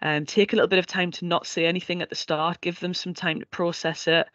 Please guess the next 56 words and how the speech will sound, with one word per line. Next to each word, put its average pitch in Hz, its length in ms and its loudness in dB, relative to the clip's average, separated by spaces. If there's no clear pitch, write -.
work 175 260 2
things 165 300 -4
out. 170 220 6
It 131 80 -2
might 170 180 0
not 160 140 -8
go 160 180 -4
right 156 180 -2
the - 80 -14
first 165 400 0
time, 147 300 -4
but - 220 -2
if - 140 -12
you 170 60 -8
give 185 180 4
it - 80 8
a - 20 4
little 170 160 0
bit 165 140 0
of 165 80 2
time 160 320 -2
and, 147 240 -4
and 160 120 -4
you 147 100 -6
can 156 200 -10
sit - 320 -6
back 160 220 -2
and 170 80 -4
observe 147 480 0
without 160 400 0
saying 160 300 2
anything, 151 280 -4
without 160 320 0
getting - 200 0
involved, 143 580 -4
and 165 120 -6
just - 220 -4
watch 170 320 0
for 156 100 -2
a 156 60 0
few 156 220 -2
moments, 151 640 -2
you 170 100 -6
can 170 160 -6
start - 340 4
to 165 120 -10
get 175 160 4
a 160 40 0
bit - 120 2
of - 100 -2
an 160 60 -2
idea 156 340 0
about, 151 320 0
right, 156 220 2
this - 200 -6
is 165 160 -12